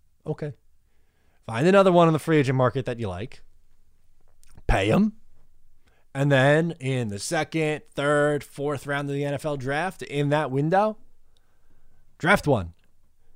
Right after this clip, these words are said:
McBride, Ruckert, who is, I mean, his dad is all over it, man. If you haven't seen him on Twitter,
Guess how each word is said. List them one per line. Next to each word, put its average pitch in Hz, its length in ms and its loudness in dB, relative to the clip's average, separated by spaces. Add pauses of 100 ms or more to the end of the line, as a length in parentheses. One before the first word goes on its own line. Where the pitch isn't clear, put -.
(300)
McBride, 139 720 4 (1600)
Ruckert, 143 600 4
who 131 500 0
is, 123 640 -10 (240)
I 135 140 -6
mean, 127 140 -2
his 147 200 0
dad 127 380 4
is 107 120 2
all 120 360 6
over 101 340 4
it, 92 140 -10
man. 95 380 -8 (100)
If 110 180 -4
you 123 100 -2 (120)
haven't 147 240 -4
seen 147 220 -8
him 127 200 -8
on 120 140 -10
Twitter, 117 400 -10